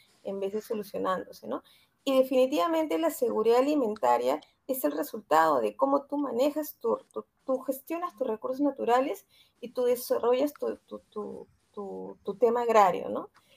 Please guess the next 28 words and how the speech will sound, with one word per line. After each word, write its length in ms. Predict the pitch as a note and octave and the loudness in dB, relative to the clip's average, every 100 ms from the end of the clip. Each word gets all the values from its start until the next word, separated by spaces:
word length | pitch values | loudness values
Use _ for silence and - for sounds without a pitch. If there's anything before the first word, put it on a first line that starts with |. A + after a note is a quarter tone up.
| _ | _
Entonces, 420 | - A3 B3 C#4+ C#4 | -8 -2 -2 -2 -6
si 160 | B3+ | -8
tú 180 | B3+ E4 | -4 -2
no 180 | F#4+ - | -2 -2
tienes 420 | E4 E4 D4+ D4 | -2 2 2 0
un 200 | C4+ C4 | -2 2
buen, 220 | C#4 C#4 C4+ | 4 4 2
un 220 | C4 B3+ | 0 0
buen 220 | B3+ C#4 C4 | 2 2 2
enfoque 520 | B3 B3 A#3+ - B3 | -2 -6 -8 0 0
agrario 600 | G#3+ G#3 A3+ A3 G#3+ G3+ | 2 2 4 4 2 -4
a 120 | F#3+ | -8
mediano 360 | G3 F#3+ G3+ A3+ | -8 -4 0 0
y 40 | |
largo 320 | A3 A3 A3 | 0 -2 -4
plazo, 480 | - A3 G#3+ G3+ F3 - _ _ | -2 0 0 -2 -10 -14 _ _
si 140 | A3 G#3+ | -8 -6
tú 140 | - | 0
no 200 | C4 C#4+ | 2 0
tienes 400 | C#4 C4+ C4 C#4 | 2 2 4 2
una 260 | - A#3+ A#3+ | -2 -2 2
buena 280 | B3 D4+ C#4+ | 4 4 2
gestión 320 | A3 - A3+ | -6 -10 -8
de 80 | A3+ | -8
tus 140 | - | -12
recursos 340 | G#3+ - G#3 | -12 -12 -8
naturales, 640 | A#3+ A#3 G#3 A3 A#3 D#4+ - _ _ - _ _ | -8 -6 -2 0 -2 -6 -12 _ _ -20 _ _
tu, 160 | A#3+ | -10